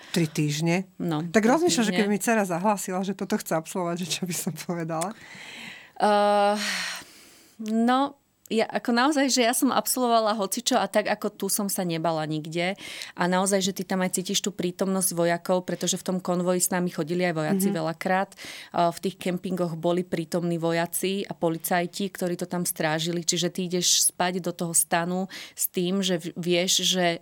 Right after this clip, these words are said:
Speaker 2: sa tam možno ponevierajú nejakí domáci, ktorí vedia, že tam stanujeme.
Speaker 1: Mhm.
Speaker 2: No a od toho tam musia byť tí vojaci, aby to strážili. A teda sme sa dvakrát aj zobudili na to, že tam strieľali, mm, nevieme kto a na koho, ale tak, e,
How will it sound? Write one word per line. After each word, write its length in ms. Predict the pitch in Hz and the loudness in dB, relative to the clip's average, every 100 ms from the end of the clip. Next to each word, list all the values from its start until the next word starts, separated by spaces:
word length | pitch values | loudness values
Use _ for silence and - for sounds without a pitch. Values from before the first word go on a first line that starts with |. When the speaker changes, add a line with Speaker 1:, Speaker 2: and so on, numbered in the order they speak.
| - | -4
Speaker 2:
sa 160 | - | -2
tam 240 | 180 190 170 | -2 -2 0
možno 240 | 170 190 | 0 -2
ponevierajú 720 | 185 180 180 190 180 180 180 | 0 -2 0 0 0 2 0
nejakí 320 | 175 170 170 185 | 0 -4 -4 -2
domáci, 640 | 165 160 160 170 - 190 | 0 2 0 -2 -4 -4
ktorí 240 | - 170 | -2 -2
vedia, 400 | 165 151 151 175 | 0 -2 0 0
že 80 | 175 | 0
tam 240 | - 170 170 | -2 -2 -2
stanujeme. 720 | - 143 156 160 165 185 220 - | 0 0 0 0 0 0 -2 -4
Speaker 1:
Mhm. 400 | 190 175 190 190 | -4 -2 -4 -4
Speaker 2:
No 160 | 185 175 | 0 2
a 240 | 170 170 | 4 2
od 160 | 170 170 | 0 -2
toho 240 | - 180 | -4 -2
tam 160 | 180 175 | 0 -2
musia 240 | 175 - | 0 0
byť 120 | 170 175 | -2 -4
tí 80 | 180 | -4
vojaci, 340 | 170 170 - 180 | -2 -2 -2 -2
aby 160 | 160 | -2
to 80 | 165 | -4
strážili. 640 | 170 - 160 160 165 180 185 | -4 0 0 0 0 0 0
A 80 | 170 | 0
teda 240 | 175 170 170 | 0 -2 0
sme 160 | 175 | 0
sa 80 | - | 0
dvakrát 400 | 165 170 - 185 | 0 -2 0 -2
aj 160 | 175 170 | 0 -2
zobudili 400 | 185 185 170 160 | -2 -4 -2 -2
na 160 | 160 | -4
to, 80 | 170 | -6
že 80 | 160 | -8
tam 160 | - | -6
strieľali, 560 | 160 - 160 156 160 160 | -6 -6 -4 -2 -2 -4
mm, 520 | 170 - - - - - - - - - - | -8 -10 -10 -10 -14 -16 -20 -20 -20 -14 -2
nevieme 320 | 180 180 165 | 0 2 0
kto 320 | 160 - 180 | -2 0 2
a 140 | 190 180 | 4 2
na 160 | 156 | 0
koho, 400 | 156 226 220 233 | -2 0 4 4
ale 320 | 226 190 190 185 | 4 0 -2 -2
tak, 320 | 190 180 | -4 -6
e, 80 | - | -8